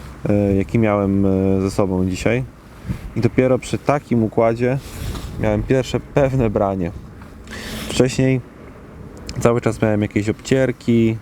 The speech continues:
szarpnięcia, popuszczenia i tak dalej, i tak dalej.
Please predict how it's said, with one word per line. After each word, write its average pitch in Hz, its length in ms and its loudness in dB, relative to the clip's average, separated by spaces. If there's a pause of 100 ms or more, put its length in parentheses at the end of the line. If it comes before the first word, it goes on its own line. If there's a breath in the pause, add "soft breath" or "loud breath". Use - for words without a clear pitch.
szarpnięcia, 123 760 -2
popuszczenia 120 840 0 (460 loud breath)
i 120 80 0
tak 110 220 2
dalej, 113 300 2
i 107 60 -2
tak 107 180 0
dalej. 127 420 2